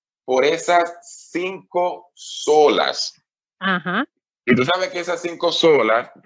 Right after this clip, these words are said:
Speaker 1: tienen que ver con lo que es, eh, solo la gracia, solo la fe, solo Cristo, solo la Biblia. Es decir, todo aquel que esté parado sobre ese fundamento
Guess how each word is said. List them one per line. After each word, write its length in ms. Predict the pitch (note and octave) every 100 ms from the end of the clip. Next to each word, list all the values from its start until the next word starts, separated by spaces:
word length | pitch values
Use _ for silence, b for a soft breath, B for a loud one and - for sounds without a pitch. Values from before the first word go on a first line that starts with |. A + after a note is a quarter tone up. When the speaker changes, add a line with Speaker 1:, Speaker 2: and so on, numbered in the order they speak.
| -
Speaker 1:
tienen 300 | A#2+ C3 D3
que 140 | D3+
ver 180 | C#3+ C#3
con 140 | C#3 C3+
lo 80 |
que 320 | - D3+ A#2 B2
es, 180 | - _ _ _ _ _ -
eh, 260 | G#2+ G#2+
solo 320 | G#2+ A#2+ B2
la 120 | B2+ A#2
gracia, 880 | A#2+ C#3 C3+ - C3 B2 B2 B2 -
solo 300 | - A#2+ B2
la 160 | B2+ A#2 -
fe, 600 | C3+ C3+ C3+ C#3 C#3 _ _ _ _ _ _ _
solo 460 | - C3 C3+ -
Cristo, 920 | - C#3 C#3+ C#3 - C3 C3 B2+ - _ _
solo 460 | - - C3 C3+ C3
la 140 | A#2
Biblia. 720 | A2 C3 C3 F#2+ D#2+ B1+ - _ _
Es 160 | - D#3
decir, 440 | F3+ - A#2+ G#2
todo 380 | D#3+ F#3 A3+ A3+
aquel 800 | G#3 - - D#3+ C#3 A2+ B2 - _ _ _ _
que 80 | B2+
esté 220 | B2 D#3+
parado 600 | E3 E3 D3 B2+ A2+ A#2+
sobre 500 | B2+ C#3 C#3 C#3 D#3
ese 200 | F#3 F#3+
fundamento 1120 | F#3+ F3 E3+ C#3+ B2+ D#3 G3 E3 B2 A#2 A#2+